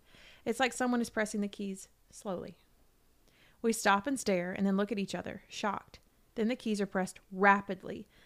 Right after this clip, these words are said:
until it finally shuts off on its own. Mom and I are, aren't scared.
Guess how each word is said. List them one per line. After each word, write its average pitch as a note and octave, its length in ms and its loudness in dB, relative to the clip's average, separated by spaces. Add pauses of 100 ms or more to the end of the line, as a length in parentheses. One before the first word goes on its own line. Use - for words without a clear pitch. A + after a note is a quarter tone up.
(120)
until G#3+ 240 2
it - 120 0
finally G#3+ 360 2
shuts - 360 -2
off F3 240 -6
on F#3+ 140 -8
its G3 120 -10
own. F#3+ 260 -6 (640)
Mom G3 220 6
and G#3 100 4
I G#3+ 120 6
are, A#3 100 2 (240)
aren't C4 180 0
scared. G3 380 -6